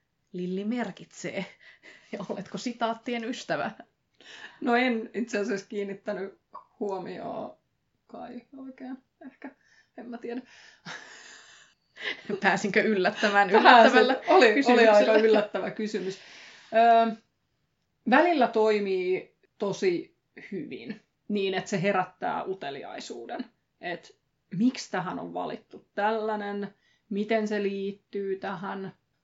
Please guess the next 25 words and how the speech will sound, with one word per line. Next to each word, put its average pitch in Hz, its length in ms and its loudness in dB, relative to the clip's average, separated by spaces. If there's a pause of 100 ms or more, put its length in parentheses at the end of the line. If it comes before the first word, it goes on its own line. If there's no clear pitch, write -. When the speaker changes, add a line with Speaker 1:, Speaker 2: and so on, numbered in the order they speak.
Speaker 2:
Mm, 214 680 -2 (420)
mutta, 214 920 -6 (320)
mut 220 240 0
sit 214 240 -4
välillä 196 360 2
tuntuu, 190 440 -8
että 170 200 -6
aivan 143 280 -6
yhdentekevää. 202 720 -10 (260)
Et, - 360 -16 (280)
et 160 200 -16
niin, 143 260 -14
et 160 100 -16 (440)
se 175 180 -12
valinta 165 460 -10 (240)
tuntuu 185 460 -6
siltä, 170 460 -4
että 175 120 -12
se 185 60 -14
kirjailija 165 720 -8
on 139 80 -10
halunnut 151 440 -12
ehkä 156 240 -12
ilmentää 151 680 -14
jotain - 600 -14